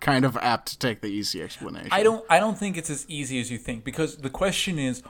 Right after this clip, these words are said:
Speaker 2: why don't unicorns just go, "Well, I'm not gonna show up today," and then, you know, the sun rises
Speaker 1: Well,
Speaker 2: anyway,
Speaker 1: because
Speaker 2: and then
Speaker 1: if
Speaker 2: their superstition's
Speaker 1: their
Speaker 2: broken.
Speaker 1: society is based around it, and if the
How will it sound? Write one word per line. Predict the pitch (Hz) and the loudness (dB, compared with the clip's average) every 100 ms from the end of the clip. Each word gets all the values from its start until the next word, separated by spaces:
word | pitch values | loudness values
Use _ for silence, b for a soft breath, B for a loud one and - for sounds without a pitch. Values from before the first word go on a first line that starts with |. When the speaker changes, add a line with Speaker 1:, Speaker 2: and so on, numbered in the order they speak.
| B | B
Speaker 2:
why | - 117 143 170 196 | -14 0 4 4 0
don't | 151 165 160 - | -2 -4 -4 -10
unicorns | 131 117 151 165 127 - 123 117 107 107 | -12 -4 -4 -4 -4 -2 0 0 -2 -6
just | - 127 120 | -6 -6 -2
go, | 131 120 113 110 110 156 | 0 2 2 -2 -6 -2
"Well, | 131 | 0
I'm | 147 | 2
not | 160 151 | 2 0
gonna | 139 120 | -2 -4
show | - 135 123 | 0 0 2
up | 139 147 | 0 -2
today," | - 113 113 107 107 107 104 _ _ _ _ _ _ _ _ _ _ _ _ _ 131 | -8 -2 -2 -2 -6 -12 -16 _ _ _ _ _ _ _ _ _ _ _ _ _ -2
and | 120 | 0
then, | 113 110 110 113 | 0 -2 -6 -8
you | 127 | -4
know, | 110 107 107 - | -4 -4 -8 -8
the | - | -2
sun | - 127 | 2 4
rises | 123 120 | 4 8
Speaker 1:
Well, | 208 - | 8 8
Speaker 2:
anyway, | 180 - | 6 8
Speaker 1:
because | 185 135 | 8 8
Speaker 2:
and | 170 | 8
then | |
Speaker 1:
if | |
Speaker 2:
their | 127 123 | 6 2
superstition's | - 156 160 156 | 4 8 10 12
Speaker 1:
their | 151 | 10
Speaker 2:
broken. | 147 220 | 6 4
Speaker 1:
society | - 165 143 - 156 160 147 135 131 120 | 6 6 8 8 8 8 6 6 4 2
is | - 127 117 113 - | 0 0 0 0 -2
based | - 117 117 - - | -2 -4 0 0 -2
around | 123 107 107 113 104 | -6 -2 -2 -2 -6
it, | 98 - | -10 -10
and | 107 101 | -10 -8
if | 90 101 - - | -8 -8 -10 -12
the | 113 104 95 | -8 -6 -6